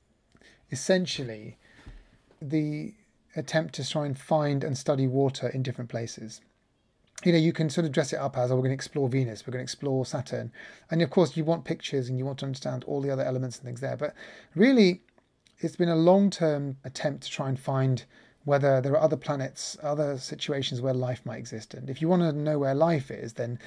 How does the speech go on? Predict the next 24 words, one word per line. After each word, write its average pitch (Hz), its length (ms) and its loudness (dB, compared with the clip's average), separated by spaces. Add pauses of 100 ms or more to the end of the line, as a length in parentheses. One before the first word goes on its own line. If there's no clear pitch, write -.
(340)
the 139 80 -6
first 156 320 6
thing 143 160 0
you 135 160 4
want 135 240 -4
to 123 80 -10
find 117 380 -4
is 107 100 -8
water. 123 420 -6 (600)
The 131 80 -6
caveat, 160 340 6
of 131 100 -8
course, 139 260 -2
is 123 100 -6
that, 131 140 -8
you 131 80 -6
know, 117 80 -8
we're, 123 180 -8 (240)
we're 139 140 0
looking 143 200 2
for 131 100 0
life 127 340 -2 (100)
like 139 300 -2
ours. - 460 -8